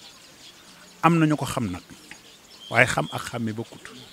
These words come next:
Sama borom bii dimbalee te def ko noonu, moo ma dimbalee ci jëmm ma xàmmee ko.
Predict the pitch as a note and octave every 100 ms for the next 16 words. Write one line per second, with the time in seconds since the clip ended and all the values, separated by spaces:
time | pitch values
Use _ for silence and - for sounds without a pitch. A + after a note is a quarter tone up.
0 | - - - - - - - - C#3 C3+
1 | C3 B2+ B2 D3 C#3+ A2+ G#2+ F#2+ C3 C3
2 | A#2+ A#2 A2+ - - - - - - -
3 | - - A#2+ A#2+ A2+ C#3+ A#2+ A#2+ - C3+
4 | A#2+ G#2+ - G2 D#2+ -